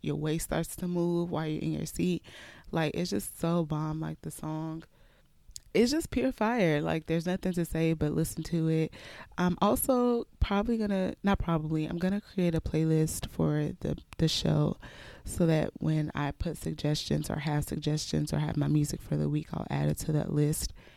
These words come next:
And you guys can go back and listen to it without doing too much work and having to search the songs that I'm talking about.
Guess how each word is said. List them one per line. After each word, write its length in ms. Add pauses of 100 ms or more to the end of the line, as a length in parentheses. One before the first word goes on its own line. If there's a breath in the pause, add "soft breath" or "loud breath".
(360 loud breath)
And 240
you 120
guys 260
can 200
go 160
back 220
and 160
listen 260
to 220
it 280
without 280
doing 200
too 140
much 200
work 300
and 100
having 280
to 140
search 440
the 120
songs 340
that 120
I'm 80
talking 400
about. 340